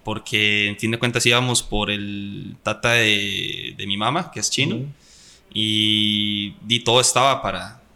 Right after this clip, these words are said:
Speaker 1: poder nacionalizarme o naturalizarme. Eh, se hizo los papeles, fueron tres meses de una experiencia muy buena. Ahí siento yo que crecí y aprendí a ser profesional por todo
Speaker 2: Ujú.
Speaker 1: lo que vi.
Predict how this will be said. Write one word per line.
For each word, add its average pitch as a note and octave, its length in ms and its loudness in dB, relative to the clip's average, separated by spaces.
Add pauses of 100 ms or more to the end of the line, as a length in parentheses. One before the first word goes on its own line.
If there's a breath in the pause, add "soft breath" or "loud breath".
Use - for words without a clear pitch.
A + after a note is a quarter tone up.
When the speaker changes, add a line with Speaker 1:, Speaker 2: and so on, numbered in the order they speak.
Speaker 1:
poder A2+ 480 -4 (380)
nacionalizarme G#2+ 800 0
o G2+ 120 -2
naturalizarme. G#2 840 -6 (920 loud breath)
Eh, G2+ 640 2
se - 100 -2
hizo C#3 80 2
los B2+ 140 4
papeles, C3+ 580 2
fueron A2+ 240 -2
tres A#2 180 0
meses B2+ 600 0
de G#2 60 -8
una A2 80 -6
experiencia A2 320 -6
muy A2 160 -6
buena. B2 440 -2 (160)
Ahí A2+ 540 2
siento B2 320 0
yo B2 240 0
que G2+ 260 -6
crecí A#2+ 500 -4 (340)
y G#2 720 -4
aprendí G#2 400 0
a A2+ 80 2
ser A2 240 -2
profesional G#2+ 580 0
por G#2 180 -8
todo A#2 120 -2
Speaker 2:
Ujú. A2+ 60 0
Speaker 1:
lo A2+ 120 -4
que G2 140 -2
vi. A2+ 320 -2